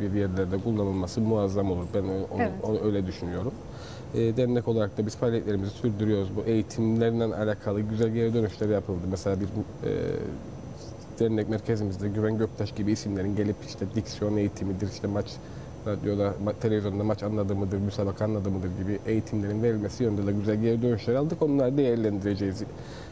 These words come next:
Speaker 1: ve takvimlendireceğiz. Ee, onun dışında da işte, e, e, biraz evvel bahsetmiştim.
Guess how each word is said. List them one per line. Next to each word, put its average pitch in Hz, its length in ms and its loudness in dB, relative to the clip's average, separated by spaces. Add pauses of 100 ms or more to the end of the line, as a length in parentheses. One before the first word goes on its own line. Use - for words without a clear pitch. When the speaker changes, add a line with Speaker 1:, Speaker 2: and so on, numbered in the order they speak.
(200)
Speaker 1:
ve 57 160 0 (160)
takvimlendireceğiz. 104 920 0 (520)
Ee, 120 200 4
onun 131 300 4
dışında 120 340 0
da 165 60 4
işte, 147 200 -2 (180)
e, 147 60 0
e, 120 280 4 (1080)
biraz 123 220 4
evvel 113 160 4
bahsetmiştim. 117 600 -2